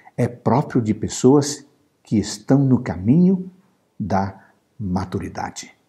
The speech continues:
Vamos orar? Querido Pai, neste dia, por favor, dá-nos sabedoria para usar as palavras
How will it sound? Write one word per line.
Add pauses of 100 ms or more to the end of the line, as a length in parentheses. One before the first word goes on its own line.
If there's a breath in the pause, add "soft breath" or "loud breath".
(1300)
Vamos
orar? (1200)
Querido
Pai, (1500)
neste
dia, (1080 soft breath)
por
favor,
dá-nos
sabedoria (1000)
para
usar
as
palavras